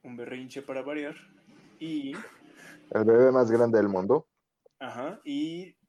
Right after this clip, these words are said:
Speaker 1: resulta que después firmó una orden ejecutiva para, ¿cómo le dices? Regula-, regularizar, ¿sí es esta palabra? No, para que las redes se hicieran responsables del contenido que ponen sus usuarios, algo así.
Speaker 2: Eh, más o menos, y también,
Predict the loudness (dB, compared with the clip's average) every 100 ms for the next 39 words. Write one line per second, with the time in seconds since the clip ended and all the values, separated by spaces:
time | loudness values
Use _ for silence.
0 | -16 -16 -12 -12 -12 -12 -14 -14 -14 -10
1 | -10 -10 -12 -14 -16 -16 -14 -12 -14 -14
2 | -16 -18 -16 -16 -12 -14 _ _ -14 -12
3 | -10 -12 -16 -20 _ _ _ _ -20 -14
4 | -14 -16 -20 -20 _ -10 -8 -6 -6 -8
5 | -10 -20 -16 -14 -10 -10 -10 -12 -12 _
6 | _ _ _ _ _ -20 -20 -18 -16 -16
7 | -16 -10 -4 -4 0 0 0 -2 -4 -8
8 | -8 -6 -4 -6 -6 -6 -8 -10 -12 -10
9 | -8 -10 -10 -14 -8 -2 -2 -2 -10 -12
10 | _ -16 -14 -16 -14 -12 -10 -10 -12 -16
11 | -14 -14 -18 -20 -20 -12 -10 -10 -18 -20
12 | -16 -16 -16 -18 _ _ -6 -4 0 0
13 | 2 2 2 0 -2 -6 -8 -2 -2 -2
14 | -2 -4 -6